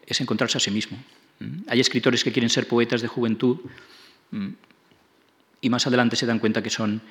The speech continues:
narradores de genio. Y así sucesivamente. Algo parecido le pasa a Cervantes. Quería ser poeta, por supuesto,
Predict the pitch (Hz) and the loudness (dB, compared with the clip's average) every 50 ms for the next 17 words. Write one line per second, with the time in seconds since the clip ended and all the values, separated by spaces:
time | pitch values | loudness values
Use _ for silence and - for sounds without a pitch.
0 | - - - - _ _ _ _ _ _ _ _ _ _ - - 110 104 95 101 | -20 -20 -20 -20 _ _ _ _ _ _ _ _ _ _ -6 -2 -2 0 0 0
1 | 98 104 113 104 - - - - - 101 90 87 85 87 87 - - - _ _ | 0 0 0 0 -2 -4 -6 -6 -4 -4 -4 -4 -6 -10 -12 -18 -20 -20 _ _
2 | _ _ _ _ - 139 131 - 254 240 - 220 180 - - 156 135 117 120 110 | _ _ _ _ 0 2 2 2 0 0 -2 -4 -4 -2 -2 0 0 2 2 0
3 | 104 - 101 90 - - _ - 277 294 - - 143 - - 185 175 123 104 - | 0 -2 -6 -8 -10 -10 _ -6 -6 -4 -4 -4 -4 -2 -2 -2 0 0 0 -2
4 | - - - - - - 90 - 101 101 - - - - - - - - - _ | -2 -4 -4 -6 -10 -10 -8 -6 -6 -6 -6 -8 -10 -10 -10 -12 -14 -20 -20 _
5 | _ _ - - - - 101 107 104 - 117 104 - 107 117 - 135 - - - | _ _ -20 -10 -6 -2 0 0 2 2 0 0 2 0 0 0 0 -2 -2 -6
6 | - - - 117 - - 113 - - | -6 -4 -4 -4 -4 -6 -8 -12 -12